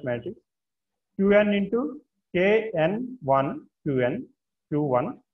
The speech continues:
plus Q N K N two Q two plus so on, so on, Q N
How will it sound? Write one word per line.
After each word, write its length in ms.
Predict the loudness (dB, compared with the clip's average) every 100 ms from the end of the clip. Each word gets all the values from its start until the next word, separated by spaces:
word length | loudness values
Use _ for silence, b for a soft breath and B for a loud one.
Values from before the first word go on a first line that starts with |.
| _ _ _ _ _ _ _ 0
plus 340 | 2 2 -2 _ -20 _ -2
Q 220 | 2 4
N 340 | 2 0 -8 -18 _ _ _ _ -4
K 260 | -2 -2 -2
N 280 | -4 -4 -4
two 360 | -4 -4 -12 -12
Q 240 | -6 -6 -4
two 240 | -6 -8 -10 -4
plus 200 | -2 -2
so 80 |
on, 220 | -6 -6 -8
so 100 | -8
on, 200 | -8 -12 _ _ _ _
Q 180 | -2 2
N 340 | 2 2 -2